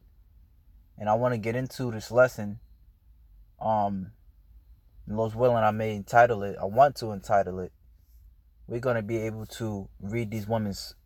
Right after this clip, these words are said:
spirits. And that day, we're gonna be able to read these women's spirits. You know? And, um, the brother, um, that you see on the left, the brother Kabar Yahweh, he actually brought that out, you know,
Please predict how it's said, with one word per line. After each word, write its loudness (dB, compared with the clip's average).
spirits. -2
And -4
that 4
day, 0
we're -8
gonna -4
be -6
able -4
to -6
read -8
these -10
women's -6
spirits. -8
You -4
know? 0
And, -2
um, 0
the -4
brother, 4
um, -2
that -10
you -12
see -6
on -2
the -4
left, 4
the -10
brother 0
Kabar 0
Yahweh, 2
he 0
actually -2
brought 0
that 2
out, 6
you -8
know, -2